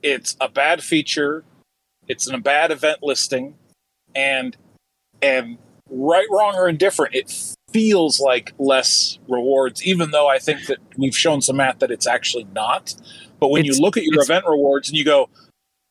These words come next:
Speaker 1: "Two hundred tokens, four hundred tokens, six hundred
Speaker 2: So,
Speaker 1: tokens," what, what,
Speaker 2: so
Speaker 1: I mean, it looks bad, even though it's
Speaker 2: it's,
Speaker 1: not.
Speaker 2: it's the, so, so here's, here's a,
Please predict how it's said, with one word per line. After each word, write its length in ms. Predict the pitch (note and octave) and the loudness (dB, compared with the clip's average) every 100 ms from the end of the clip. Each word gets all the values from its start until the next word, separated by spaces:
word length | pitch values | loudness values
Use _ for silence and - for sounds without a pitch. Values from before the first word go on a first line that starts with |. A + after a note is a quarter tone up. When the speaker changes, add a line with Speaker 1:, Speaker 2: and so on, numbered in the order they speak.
| _ | _
Speaker 1:
"Two 160 | - E3+ | -4 -2
hundred 240 | F3 F3+ | -2 -2
tokens, 420 | F3+ F3+ G3+ G#3 - | -2 -2 -4 -10 -6
four 220 | - C#3+ | -2 0
hundred 180 | E3+ E3 | -2 -2
tokens, 420 | F#3 F3+ G3 - | -2 -2 -8 -8
six 180 | D3+ - | -8 -6
hundred 160 | F3+ | 0
Speaker 2:
So, 160 | F3 D#3 | 2 2
Speaker 1:
tokens," 200 | G2 - | -2 -2
what, 200 | C3 D#3 - | 0 0 -2
what, 160 | C#3 | 0
Speaker 2:
so 140 | D#3+ D3 | 0 2
Speaker 1:
I 80 | D3 | 0
mean, 240 | D3 B2+ - _ _ _ _ _ _ _ _ | 0 -2 -10 _ _ _ _ _ _ _ _
it 140 | D#3+ - F3+ | -6 -2 0
looks 500 | E3 F#3+ G3+ - B2 | 2 2 2 -2 -2
bad, 320 | A#2 F#2+ G#2+ | -2 -2 -4
even 220 | C#3 D3+ | -4 0
though 160 | C#3+ C3 | 2 2
it's 240 | F#3 - - | 0 -2 0
Speaker 2:
it's, 260 | F3 E3 - | 0 0 -10
Speaker 1:
not. 100 | - _ D3 | -16 _ -2
Speaker 2:
it's 160 | D#3 D#3+ | -2 -2
the, 80 | C#3 | -2
so, 240 | F3 D3+ | 0 0
so 260 | - - D#3 | -2 0 2
here's, 240 | F3+ A3+ | 4 2
here's 240 | - F#3+ E3 | 2 0 2
a, 320 | - B2+ | 2 0